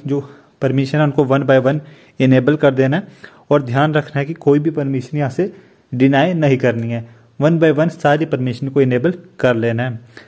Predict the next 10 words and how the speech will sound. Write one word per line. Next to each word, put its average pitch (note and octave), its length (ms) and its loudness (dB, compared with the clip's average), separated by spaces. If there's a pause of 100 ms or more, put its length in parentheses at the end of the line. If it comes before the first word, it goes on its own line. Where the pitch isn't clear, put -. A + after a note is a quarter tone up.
(180)
इसके D3+ 280 0
बाद F3 320 0
other E3 220 2 (300)
permission C#3 360 -4
का D3 120 -4
ऑप्शन C#3 260 -2
देखेगा B2+ 360 0
हमें B2 180 0
यहाँ B2 120 0
पे, D3 160 -4